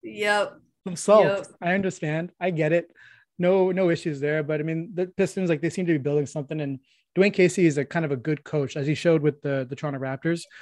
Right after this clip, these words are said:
Speaker 2: When it comes to, like, helping a team and players figure out how to win games, he is excellent at that. Um, but,
Speaker 1: Establishing
Speaker 2: like,
Speaker 1: that culture. So, he's solid.
Speaker 2: Yeah.
Speaker 1: Like, he
Speaker 2: Found the
Speaker 1: teaches
Speaker 2: rock.
Speaker 1: them,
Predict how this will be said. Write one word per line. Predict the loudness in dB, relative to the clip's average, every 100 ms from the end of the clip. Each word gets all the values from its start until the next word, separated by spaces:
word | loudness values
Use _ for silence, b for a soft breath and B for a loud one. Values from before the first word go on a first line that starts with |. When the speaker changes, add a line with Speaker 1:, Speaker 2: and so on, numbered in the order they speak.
| B
Speaker 2:
When | -2
it |
comes | 0 0 2
to, |
like, | 0 -2 _ _ b -2
helping | 0 0
a | -2
team | -4 -2 0 0
and | -2 -4 -6 _
players | 0 2 0
figure | -2 -2
out | -2
how | 0
to | 0
win | 0 -2
games, | -4 -4 -6 -8
he | -8 0
is | 0 0 -4 -18
excellent | -8 -6 -6
at | -10 -14
that. | -14 -16
Um, | B B B
but, | -6
Speaker 1:
Establishing | 2 6 6 4 -4
Speaker 2:
like, | -6 -6
Speaker 1:
that | -4
culture. | -6 -6 -4 -2 -2
So, | -8 -2
he's | 2 2
solid. | 4 4 4 0
Speaker 2:
Yeah. | -2
Speaker 1:
Like, | -4 -4 -4
he | -10 -10 -4
Speaker 2:
Found | 0 2
the |
Speaker 1:
teaches | 4 2 0
Speaker 2:
rock. | -6
Speaker 1:
them, | -8